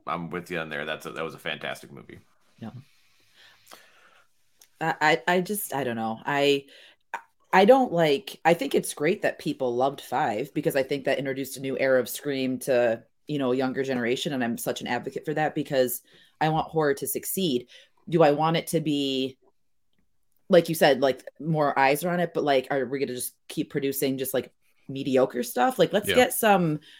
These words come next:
Speaker 2: groundbreaking, like, you know, memorable franchises like Friday the Thirteenth, Nightmare on
Speaker 3: Mm.
Speaker 2: Elm Street. Let's, like, get a new villain, get a new storyline or something.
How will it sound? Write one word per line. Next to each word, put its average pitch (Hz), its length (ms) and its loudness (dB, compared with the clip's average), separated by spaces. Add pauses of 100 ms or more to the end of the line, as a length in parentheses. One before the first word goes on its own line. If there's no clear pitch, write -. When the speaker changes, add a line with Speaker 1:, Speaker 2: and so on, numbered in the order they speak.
(200)
Speaker 2:
groundbreaking, 170 960 2
like, 139 220 -2 (260)
you 165 80 -2
know, 127 340 0
memorable 156 440 0
franchises 131 680 0
like 127 180 -2
Friday 123 200 0
the 120 80 0
Thirteenth, 117 460 -6 (460)
Nightmare 156 240 2
on 139 60 4
Speaker 3:
Mm. - 40 2
Speaker 2:
Elm 127 80 0
Street. 127 240 -2
Let's, - 360 -4
like, 156 200 0 (260)
get 180 180 6
a 220 60 6
new 196 520 6
villain, 131 540 2 (120)
get 165 240 2
a 170 60 0
new 160 500 0
storyline 151 600 -2
or 123 40 -6
something. 117 580 -4